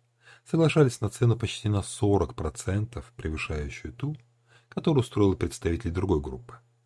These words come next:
сидевших на неудобных табуретках. Короче, никакого лимонада или воды.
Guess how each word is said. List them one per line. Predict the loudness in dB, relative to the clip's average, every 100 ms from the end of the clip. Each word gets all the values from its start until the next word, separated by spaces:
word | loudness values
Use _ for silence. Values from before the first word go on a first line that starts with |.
| _ _
сидевших | -16 -4 -4 -4 -12 -8
на |
неудобных | -6 -4 -4 -6 -10
табуретках. | -8 -6 -8 -18 -20 _ _ _ _ _ _ _ _ _ _ _ _ -10
Короче, | -4 -2 -2 -6 -16 _ _ -20 _ _ _ _ -2
никакого | 4 4 4 0 0 2
лимонада | 2 2 -2 -4 -6 -6
или | -8 -6
воды. | -8 -10 -16